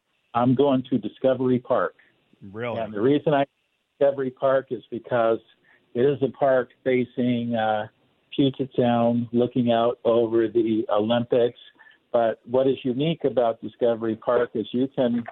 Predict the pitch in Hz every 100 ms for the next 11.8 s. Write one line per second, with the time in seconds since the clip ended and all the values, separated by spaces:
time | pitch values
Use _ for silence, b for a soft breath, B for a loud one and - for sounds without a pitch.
0 | - _ - - _ - 147 151 139 123
1 | - 143 131 - - 131 139 147 139 -
2 | 139 139 - 139 147 - _ _ _ _
3 | _ - 113 120 139 - 127 123 127 139
4 | 143 151 151 143 117 113 135 131 127 -
5 | 139 131 107 113 - 127 131 123 110 127
6 | 123 131 127 - 135 131 131 - 120 120
7 | 107 110 139 139 123 117 131 110 101 _
8 | _ _ _ 101 101 127 127 117 110 104
9 | 107 98 - 107 98 95 90 - 90 82
10 | - - _ - - 117 107 120 104 101
11 | 107 92 87 131 135 131 135 123